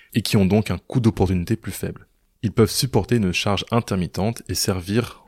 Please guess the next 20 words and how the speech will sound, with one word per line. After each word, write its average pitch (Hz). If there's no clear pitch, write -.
en 98
tant 98
que 90
joueurs 107
de 98
fond, 117
stabilisateurs 117
du 90
nouveau 113
réseau 95
électrique 90
et 95
assurant 107
un 92
maximum 95
d'efficacité -
pour -
toute -
l'énergie 92
produite. -